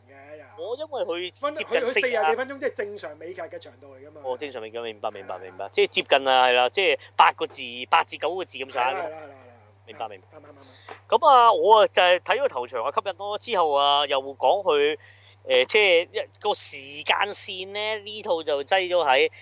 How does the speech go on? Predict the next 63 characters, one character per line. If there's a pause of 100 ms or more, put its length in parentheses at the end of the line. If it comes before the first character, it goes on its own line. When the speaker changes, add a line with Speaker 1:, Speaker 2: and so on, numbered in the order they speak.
(160)
Speaker 2:
誒，
清
楚
講
明
有
五 (100)
年
後， (140)
Speaker 1:
緊
接
Speaker 2:
佢
就
接
Speaker 1:
復-， (260)
Speaker 2:
咗。
Speaker 1:
復
四 (220)
後
嘅
佢
係。
Speaker 2:
係
啦，
緊
接
復
四
後。
Speaker 1:
緊
接，
緊 (140)
接，
係
啦。 (260)
Speaker 2:
咁
啊，
亦
都
咧，
誒，
公 (140)
布
咗
美
國
隊
長
個
盾
啊，
交
俾
阿
獵
鷹。
咁
但
係
獵
鷹
就
話，